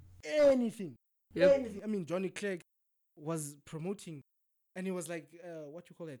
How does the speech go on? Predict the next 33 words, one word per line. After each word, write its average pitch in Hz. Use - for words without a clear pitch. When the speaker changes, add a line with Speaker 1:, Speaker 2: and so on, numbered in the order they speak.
Speaker 1:
He 156
was 156
fighting 175
for 151
Africans 147
as 143
well 131
through 160
his 143
music. 151
Speaker 2:
Mm. 160
Speaker 1:
You 156
know, 160
as 156
a 143
white 151
guy, 135
he 135
was 175
doing 170
that. 160
He, 131
people, 226
his 220
people 160
were 165
against. 180
He 226
didn't 220
care 190
because 143
he 139
knew 175